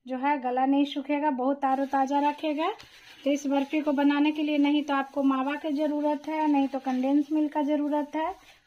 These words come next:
बहुत ही simple और easy तरीका से झटपट से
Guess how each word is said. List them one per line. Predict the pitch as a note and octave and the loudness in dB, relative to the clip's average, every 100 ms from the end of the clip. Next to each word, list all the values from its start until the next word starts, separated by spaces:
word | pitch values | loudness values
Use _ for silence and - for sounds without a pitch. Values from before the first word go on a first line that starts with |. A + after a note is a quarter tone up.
| C4+ | -4
बहुत | D4 F#4 C#4 | 0 0 -2
ही | E4+ | -6
simple | D4+ D#4 D4 D4+ D4 | 0 2 2 2 0
और | C#4+ | 0
easy | C4+ C#4+ | -2 -2
तरीका | C#4+ C#4 C#4 C#4 C#4+ | -2 -2 -2 -2 -2
से | C#4+ C#4 C4+ | 0 0 0
झटपट | C4+ C4 - A#3+ | -2 -4 -4 -8
से | - | -4